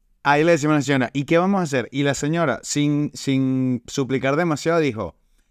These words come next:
"¿A qué hora el vuelo de San Miguel?". "A esta hora", dijo, "Si os logro montar en este, creo que pilláis el siguiente, pero no os garantizo que lo pilléis,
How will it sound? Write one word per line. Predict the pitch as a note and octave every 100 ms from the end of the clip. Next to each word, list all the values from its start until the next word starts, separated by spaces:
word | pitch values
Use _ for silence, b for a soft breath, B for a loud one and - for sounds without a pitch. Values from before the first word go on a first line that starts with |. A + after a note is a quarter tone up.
| _ _ _ _ _
"¿A | B2+ C3
qué | D3+
hora | E3
el | F#3
vuelo | E3+ F3 F3
de | E3
San | C#3 A2+
Miguel?". | G2+ G2+ E2+ - _ _ _ -
"A | A#2+ A#2 -
esta | B2 B2 - B2
hora", | G#2+ G#2
dijo, | G2 G2+ E2+ _ _ _
"Si | - C#3 C#3+
os | C#3+
logro | D3 D#3+ F#3+
montar | E3+ C#3 C#3+
en | E3
este, | E3 - - F3 _ _ _ _
creo | - C#3+ E3
que | F3
pilláis | C#3 B2+ A#2 A#2
el | B2+
siguiente, | - G2+ G2+ F#2+ - -
pero | C3 C3
no | C3+ C#3
os | C#3+
garantizo | D#3 D3+ D3+ E3 C3
que | A2
lo | A2+
pilléis, | F#2+ D3 D3 C#3+ C#3+